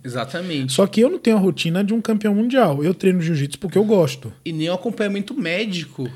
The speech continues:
Speaker 2: Pois é.
Speaker 1: Eu acho que o principal
Speaker 2: Nem um plano de saúde.
Speaker 1: Um plano de saúde. É, a qualidade dos esteroides que ele <laughs> compra. Tem esse detalhe.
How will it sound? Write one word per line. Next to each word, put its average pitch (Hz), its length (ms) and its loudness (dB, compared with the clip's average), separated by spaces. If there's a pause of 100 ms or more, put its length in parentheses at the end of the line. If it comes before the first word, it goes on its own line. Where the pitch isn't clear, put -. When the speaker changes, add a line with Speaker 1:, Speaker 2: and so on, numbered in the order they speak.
(200)
Speaker 2:
Pois 127 420 -4
é. 165 240 4
Speaker 1:
Eu 185 60 6
acho 175 220 6
que 151 80 0
o - 80 -4
principal 214 360 -2
Speaker 2:
Nem 185 100 4
um 185 100 4
plano 175 220 6
de 156 100 -2
saúde. 147 640 -2
Speaker 1:
Um - 80 -2
plano 196 200 2
de 190 80 -4
saúde. 180 680 0 (580)
É, 151 280 -2
a 160 80 -2
qualidade 196 760 -4
dos 185 300 -6
esteroides 175 580 -4
que - 80 -8
ele 170 120 -2
<laughs> - 0 -
compra. 180 600 0 (960)
Tem 202 100 8
esse 165 140 6
detalhe. 214 600 4